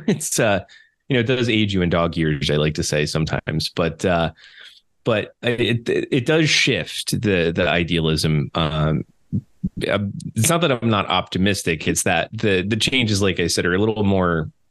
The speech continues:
incremental than, uh, massive, you know, shifts, um, that, that you would expect, right? So, like, if I can just get this person elected, then all of a sudden we're gonna have this beautiful West Wing kind of moment, right? Aaron Sorkin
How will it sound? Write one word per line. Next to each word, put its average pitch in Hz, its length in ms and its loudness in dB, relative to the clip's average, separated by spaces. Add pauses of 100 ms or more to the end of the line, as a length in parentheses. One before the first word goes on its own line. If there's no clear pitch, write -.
incremental 107 960 0
than, 87 640 2
uh, 78 420 2
massive, 85 840 0 (280)
you 73 500 0
know, 80 100 0
shifts, - 800 -2
um, 76 380 0
that, 87 220 -2
that 95 140 0
you 87 140 -2
would 82 140 0
expect, - 420 -4
right? 80 180 -2
So, 82 80 0
like, 90 140 0
if 156 160 0
I 143 80 0
can 123 180 0
just 110 160 0
get 113 140 0
this 110 140 0
person 104 360 -2
elected, 98 400 0
then 98 140 2
all 104 120 2
of 101 60 -2
a 92 60 -2
sudden - 300 0
we're 98 80 0
gonna 95 140 0
have 92 160 0
this 87 140 0
beautiful 107 640 0
West 95 340 -2
Wing 92 240 2
kind 82 300 0
of 80 120 -2
moment, 85 380 2
right? 87 180 0
Aaron 95 320 2
Sorkin 87 640 0